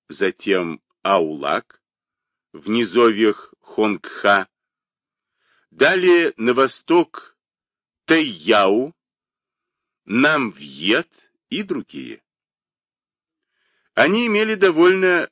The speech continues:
высокий уровень общественного развития. Вместе с тем степень восприятия ханской культуры была в южных царствах значительно ниже, чем в северных,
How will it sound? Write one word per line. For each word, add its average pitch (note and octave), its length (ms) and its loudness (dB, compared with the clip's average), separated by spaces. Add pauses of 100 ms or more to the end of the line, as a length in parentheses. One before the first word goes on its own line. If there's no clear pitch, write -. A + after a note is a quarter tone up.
высокий C3 920 -2
уровень B2 520 -4
общественного B2+ 920 -8
развития. C#2+ 720 -12 (1040)
Вместе A2+ 420 -4
с - 140 -12
тем A2 480 0
степень G#2+ 920 -6
восприятия F#2 1160 -2
ханской E2 840 -4
культуры C3+ 720 -4 (680)
была C3+ 400 2
в E3+ 40 -10
южных F3 500 -4
царствах C3+ 720 -4
значительно C#3 640 -4
ниже, A2 540 -2
чем F#2+ 320 -6
в - 40 -20
северных, F2+ 760 -6